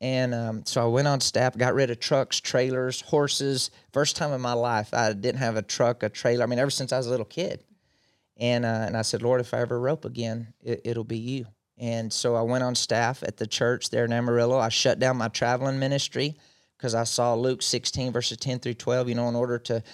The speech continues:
to have a vision of your own, be faithful serving another man's vision. And so, okay, I'm all in. You know, "God, if this is what you have for me, I'm, I'm willing to do it the rest of my life." And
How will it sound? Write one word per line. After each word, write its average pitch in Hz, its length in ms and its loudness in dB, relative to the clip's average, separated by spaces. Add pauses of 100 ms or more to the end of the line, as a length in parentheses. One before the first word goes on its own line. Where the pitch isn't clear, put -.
(200)
to 123 100 -4
have 123 160 0
a 120 60 -2
vision 131 340 0
of 131 160 0
your 123 140 2
own, 156 220 0
be 127 120 -2
faithful 123 480 -4
serving 120 400 0
another 123 320 0
man's 123 300 0
vision. 123 420 -2
And 110 100 -4
so, 117 300 0
okay, 117 260 0
I'm 127 200 0
all 127 200 0
in. 127 340 -4
You 117 120 -4
know, 117 100 0
"God, 120 300 2
if 113 100 0
this 127 220 -2
is 127 80 -10
what 135 200 -4
you 131 80 -6
have 131 220 0
for 135 220 -2
me, 147 140 -4
I'm, 120 300 -6
I'm 117 120 -2
willing 131 260 2
to 131 60 0
do - 20 2
it 135 80 -2
the 117 80 -6
rest 127 240 0
of 139 80 -6
my 127 80 -2
life." 127 380 0
And 107 160 -8